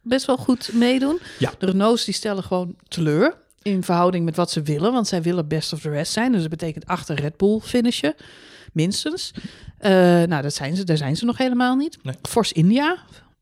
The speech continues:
Speaker 1: ook nog niet,
Speaker 2: Nee.
Speaker 1: zoals we ze
Speaker 2: Maar
Speaker 1: vorig
Speaker 2: dat is,
Speaker 1: jaar
Speaker 2: maar
Speaker 1: gezien
Speaker 2: dat is een
Speaker 1: hebben.
Speaker 2: weerspiegeling van de top twee, hè? Want, eh, eh, Haas rijdt natuurlijk met Ferrari-motoren. Eh, Force India met Mercedes-motoren.
Speaker 1: Ja.
Speaker 2: Eh, Racing Point moeten we zeggen natuurlijk. Racing
Speaker 1: Ja,
Speaker 2: Point.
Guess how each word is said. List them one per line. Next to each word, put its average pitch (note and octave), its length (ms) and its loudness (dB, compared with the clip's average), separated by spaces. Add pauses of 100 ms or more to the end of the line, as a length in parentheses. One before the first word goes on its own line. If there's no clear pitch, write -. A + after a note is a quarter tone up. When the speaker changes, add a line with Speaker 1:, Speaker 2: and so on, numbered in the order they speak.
(440)
Speaker 1:
ook G3 180 4
nog B3 200 2
niet, D4 240 4
Speaker 2:
Nee. - 200 -8
Speaker 1:
zoals B3+ 300 2
we C4 100 4
ze - 120 2
Speaker 2:
Maar - 80 -4
Speaker 1:
vorig C4+ 160 6
Speaker 2:
dat G3+ 80 4
is, C4 60 4
Speaker 1:
jaar C4 100 4
Speaker 2:
maar - 100 -2
Speaker 1:
gezien F3+ 120 4
Speaker 2:
dat F#3 100 10
is - 20 10
een - 60 10
Speaker 1:
hebben. F3+ 240 6
Speaker 2:
weerspiegeling F#3 240 6
van E3 100 2
de D#3 60 -2
top D3+ 160 -6
twee, A#2+ 260 2
hè? D3+ 120 4
Want, D#3+ 220 0
eh, C3 380 -2
eh, B2 60 -6 (300)
Haas C3+ 300 0
rijdt - 0 - (180)
natuurlijk A#2+ 100 -8
met A#2 100 -6
Ferrari-motoren. D#3+ 760 2 (160)
Eh, A#2+ 220 -2
Force A2+ 260 -8
India B2+ 280 0
met G2+ 120 -6
Mercedes-motoren. D3+ 840 -2
Speaker 1:
Ja. G#3 140 -4 (100)
Speaker 2:
Eh, B2 420 -2
Racing C3 400 0
Point C3+ 200 0
moeten C3 180 -4
we A#2+ 60 0
zeggen B2+ 240 2
natuurlijk. C3+ 220 -8
Racing B2+ 220 -4
Speaker 1:
Ja, D#3 60 -4
Speaker 2:
Point. D3 220 -2